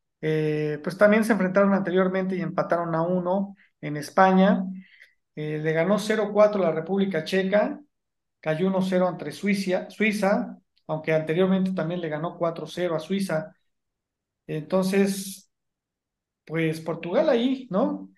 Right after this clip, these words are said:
En, sin embargo, Nigeria viene de caer dos cero ante Costa Rica, cayó dos uno ante Argelia.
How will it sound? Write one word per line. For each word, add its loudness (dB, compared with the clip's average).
En, -6
sin -10
embargo, 4
Nigeria 2
viene 2
de 2
caer 2
dos 0
cero 0
ante -8
Costa -6
Rica, 2
cayó 0
dos -6
uno -4
ante -6
Argelia. 4